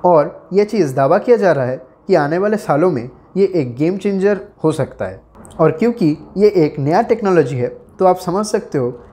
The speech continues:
इसका मार्केट पोटेंशियल कितना ज़्यादा हो सकता है, और वो हम आने वाले सालों में ही समझ पाएंगे।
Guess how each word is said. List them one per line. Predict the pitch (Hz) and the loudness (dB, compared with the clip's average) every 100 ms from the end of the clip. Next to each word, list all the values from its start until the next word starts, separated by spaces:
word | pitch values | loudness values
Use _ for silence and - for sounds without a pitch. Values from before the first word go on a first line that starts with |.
| - | -10
इसका | 160 214 147 | -2 0 2
मार्केट | 135 139 202 196 | 0 -2 -4 -6
पोटेंशियल | 160 147 175 180 139 113 - | -6 -4 -4 -2 -4 -4 -12
कितना | - - 226 | -18 -6 -4
ज़्यादा | 131 131 127 | 0 2 2
हो | 135 104 | 0 -4
सकता | 113 - - | -14 -18 -20
है, | - - - - - | -20 -20 -20 -20 0
और | 156 | 2
वो | 160 180 165 127 - - | 4 4 4 2 -6 -4
हम | 165 165 160 | -2 -2 -4
आने | 143 151 | -4 0
वाले | 180 190 | 0 0
सालों | 190 151 165 | -2 -2 0
में | 196 | 0
ही | 147 120 - _ _ | -2 -6 -14 _ _
समझ | - 147 160 | 0 2 2
पाएंगे। | - 98 90 | -2 -10 -12